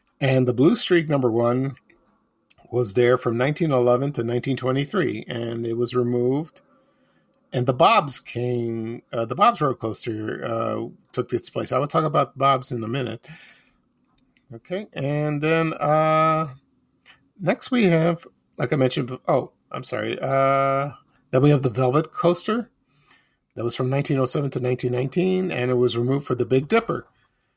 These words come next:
And the Big Dipper opened in nineteen twenty to nineteen thirty-five. And then it was renamed the Zephyr.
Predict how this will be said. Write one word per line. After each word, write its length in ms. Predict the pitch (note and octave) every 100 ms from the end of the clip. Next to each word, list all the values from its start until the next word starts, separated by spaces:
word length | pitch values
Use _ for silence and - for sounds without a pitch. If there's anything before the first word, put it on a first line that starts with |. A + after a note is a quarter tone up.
| _
And 160 | A#2 A2+
the 80 | A2+
Big 200 | F3 G3+
Dipper 560 | G#3 G3+ G3 G3+ G3 G3
opened 280 | C#3 D#3+ C3+
in 100 | B2+
nineteen 280 | D3 F3+
twenty 360 | D#3+ D3 D3 E3
to 180 | D#3+ B2
nineteen 320 | A#2 D3 F#3+
thirty-five. 640 | E3 D#3+ D3+ C#3 B2+ C#3+ D3+ _ _ _ _ _ _ _ _ _ _ _ _ _ _ _ _ _
And 120 | - C3
then 120 | C#3+
it 40 |
was 180 | C#3+ C#3
renamed 400 | C#3+ D3 D3 C#3
the 240 | B2+ B2
Zephyr. 580 | A2+ D3+ F#3 D3 B2+ D#3